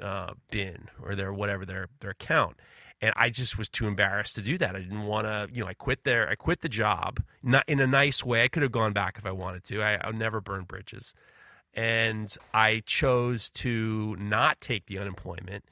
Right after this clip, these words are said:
because I didn't, I was too humiliated. And then I was just like, "I'm gonna fucking do whatever it takes to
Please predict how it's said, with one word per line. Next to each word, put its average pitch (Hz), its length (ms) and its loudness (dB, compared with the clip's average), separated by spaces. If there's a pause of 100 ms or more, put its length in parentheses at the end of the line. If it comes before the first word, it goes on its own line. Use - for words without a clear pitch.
(380)
because 113 420 -2
I 117 120 0
didn't, 120 260 -4
I 113 100 -2
was 113 140 -2
too 131 300 0
humiliated. 113 1040 -2 (480)
And 127 240 0
then 131 160 4
I 127 80 4
was 123 140 2
just 113 180 -4
like, 107 160 0
"I'm 120 200 0
gonna 131 120 2
fucking 110 520 0
do 107 120 -2
whatever 104 280 0
it - 80 -6
takes 110 540 -4
to 98 540 -6